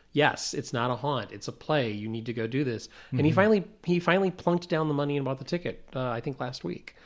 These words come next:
Speaker 2: Oh, that's awesome.
Speaker 1: So, and, uh, but
Speaker 2: Thanks,
Speaker 1: I think,
Speaker 2: Russell.
Speaker 1: I think what it is,
Speaker 2: Mm-hmm.
Speaker 1: I think it's the genre. I, I think when he understood that this isn't just,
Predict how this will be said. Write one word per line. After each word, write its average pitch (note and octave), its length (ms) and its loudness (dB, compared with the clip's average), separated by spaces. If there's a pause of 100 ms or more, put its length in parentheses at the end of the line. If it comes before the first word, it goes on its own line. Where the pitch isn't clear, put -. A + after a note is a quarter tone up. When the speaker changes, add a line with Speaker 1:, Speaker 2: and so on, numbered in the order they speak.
(140)
Speaker 2:
Oh, D3+ 200 -2
that's A#2 140 -4
awesome. E3+ 320 2
Speaker 1:
So, D3+ 460 8
and, D#3 160 6
uh, D#3 140 4
but C#3+ 160 6
Speaker 2:
Thanks, D#3 140 10
Speaker 1:
I - 20 6
think, F3 80 8
Speaker 2:
Russell. B2+ 240 6
Speaker 1:
I D3+ 100 8
think F#3 260 4
what F3+ 80 8
it D#3+ 80 6
is, G#3 120 10
Speaker 2:
Mm-hmm. D3+ 80 6
Speaker 1:
I - 40 4
think D3 180 2
it's - 180 -2
the C3 160 2
genre. A#2 560 -2
I, A2+ 220 -6
I B2+ 100 -4
think C3 380 -4 (420)
when B2+ 160 0
he C3 260 -2
understood C3+ 680 0
that A2+ 280 -4
this B2 220 -2
isn't B2 220 -2
just, A2+ 300 -6